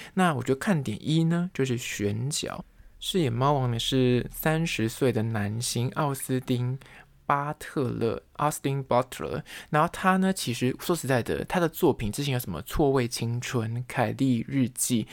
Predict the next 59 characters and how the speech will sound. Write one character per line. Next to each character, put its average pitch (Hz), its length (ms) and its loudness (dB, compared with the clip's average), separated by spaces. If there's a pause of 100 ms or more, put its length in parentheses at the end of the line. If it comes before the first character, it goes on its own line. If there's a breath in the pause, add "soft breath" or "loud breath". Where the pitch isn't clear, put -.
(220 loud breath)
从 127 320 -2
前 117 380 -4
有 98 180 0
个 - 240 -4
好 92 240 -4
莱 71 240 -4
坞， 131 160 -2 (240 loud breath)
都 226 140 4
不 175 100 0
算 175 220 0
是 156 300 2
让 165 220 2
我 113 180 -2
印 147 140 0
象 127 140 0
特 123 100 -2
别 104 120 2
深 104 160 -2
刻， 113 120 0
就 160 120 2
知 165 120 -2
道 160 120 4
说， 127 200 0
哦， 127 80 0
这 147 120 2
个 143 40 2
演 101 220 0
员 95 140 0
的 104 100 2
长 - 240 -2
相， 123 140 0
但 151 80 0
是 156 100 -2
也 120 60 -2
不 104 160 4
会 120 80 4
去 135 100 -4
记 127 220 2
他 113 140 0
的 90 60 2
名 78 320 -6
字。 - 160 -6 (360 loud breath)
那 208 120 4
他 202 120 2
在 202 120 2
这 190 140 0
个， 131 260 0 (140)
等 104 100 0
于 117 60 2
是 170 140 0
他 165 100 2
第 147 220 -4
一 143 40 -2
次 135 320 0
跃 135 300 2
升 110 300 -2
一 120 200 -6
线 - 460 0
的 76 220 0